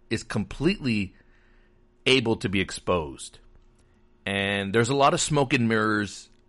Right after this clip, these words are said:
with the whole Trayvon Diggs thing. Like, he's a great player. He's had this incredible run of interceptions and all that stuff. But what gets lost in all of that is that he also gets burned a lot. And that was happening on Sunday.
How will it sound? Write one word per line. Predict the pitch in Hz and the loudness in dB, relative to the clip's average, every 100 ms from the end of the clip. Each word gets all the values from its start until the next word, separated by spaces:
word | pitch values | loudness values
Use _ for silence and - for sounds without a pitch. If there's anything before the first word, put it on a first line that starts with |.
| - | -2
with | 107 98 - | 2 2 0
the | 113 | -2
whole | 92 107 107 104 107 | 2 2 4 2 0
Trayvon | - 110 101 98 92 87 | 0 0 2 2 0 0
Diggs | 95 87 78 - | 0 -2 -4 -14
thing. | 64 58 - - _ _ | -14 -14 -18 -20 _ _
Like, | - 98 | -6 -2
he's | 113 110 | -2 -2
a | |
great | 95 104 123 - | -2 -2 -2 -4
player. | - 107 104 104 104 - _ _ _ _ _ _ _ - | -2 2 4 4 0 -4 _ _ _ _ _ _ _ -10
He's | 104 104 | -8 0
had | 110 101 | 2 2
this | 107 95 | -2 -6
incredible | 101 - 110 117 117 | -4 0 0 0 0
run | 107 107 | 0 0
of | 101 - | -2 -4
interceptions | 117 113 - 107 92 107 101 | -4 -4 -2 -2 -2 -4 -4
and | 95 | -2
all | 92 | -2
that | 90 90 | -4 -6
stuff. | - 95 90 - | -4 -2 -2 -4
But | 107 87 - - - - - _ | -4 -4 -8 -20 -20 -20 -20 _
what | 104 143 143 | 2 2 2
gets | 151 - 120 | -2 -2 0
lost | 113 113 123 - | 4 4 2 0
in | 110 | 0
all | 95 85 | 2 -2
of | 85 | -4
that | 76 - - - | -6 -6 -12 -4
is | 117 104 | -2 2
that | 104 95 - - | 2 0 -4 -14
he | - 127 | -6 0
also | 147 160 160 | 0 2 0
gets | 139 104 | 0 0
burned | 92 98 110 101 | 2 4 4 2
a | 87 | 0
lot. | 52 - - - - 104 | -4 -8 -12 -20 -10 -4
And | 110 | 0
that | 120 | 2
was | 117 | 2
happening | 120 127 110 92 | 0 0 -2 -6
on | 87 87 | -6 -10
Sunday. | - 127 127 76 - | -4 -2 0 -4 -10